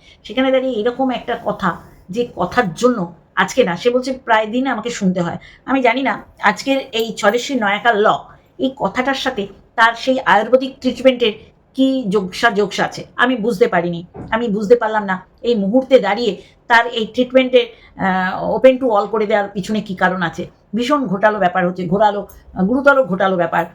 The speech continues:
যাই হোক, তার হাজব্যান্ড এই কথা বলেছে এবং বারংবার বলেছে, কিন্তু সে তার হাজব্যান্ডের প্রশংসা বারংবার করে গেছে যে তার হাজব্যান্ড এত বোঝে তাকে যে বলার নয়, এটা বোঝাতে পারলাম।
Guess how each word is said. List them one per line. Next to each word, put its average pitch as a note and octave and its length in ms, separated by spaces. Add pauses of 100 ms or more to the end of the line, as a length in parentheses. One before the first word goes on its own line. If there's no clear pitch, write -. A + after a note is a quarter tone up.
(220)
যাই B3+ 140
হোক, G#3 220 (180)
তার A3 140
হাজব্যান্ড A#3+ 480
এই G3+ 140
কথা F3+ 220
বলেছে F#3 320 (280)
এবং C#4 360
বারংবার G3 400
বলেছে, F3+ 240
কিন্তু C4 160
সে D4+ 200
তার C4+ 180
হাজব্যান্ডের B3+ 400
প্রশংসা A3 400
বারংবার G3+ 440
করে G#3 160
গেছে G#3+ 180
যে G3+ 120
তার F#3 320
হাজব্যান্ড G3 380
এত E3+ 240
বোঝে B3+ 300
তাকে F3+ 320 (600)
যে F#3 400 (100)
বলার F#3 320
নয়, E2 220 (520)
এটা A3+ 200 (340)
বোঝাতে G#3+ 300
পারলাম। F#3 300